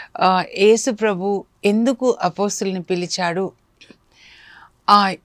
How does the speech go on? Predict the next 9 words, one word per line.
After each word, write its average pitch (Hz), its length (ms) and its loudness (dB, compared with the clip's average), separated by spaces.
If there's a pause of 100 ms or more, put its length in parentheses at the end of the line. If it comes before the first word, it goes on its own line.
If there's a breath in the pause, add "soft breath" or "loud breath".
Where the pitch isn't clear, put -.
(140)
ఆయన 208 240 4
ఉద్దేశం 208 640 2
ఏంటి, 175 400 -6
వాళ్ళకి 196 360 -2
ఏ 214 100 2
అధికారం 202 580 0
ఇచ్చాడు, 165 360 -6 (440 loud breath)
వాళ్ళు 196 240 4
ఎవరు? 185 440 -2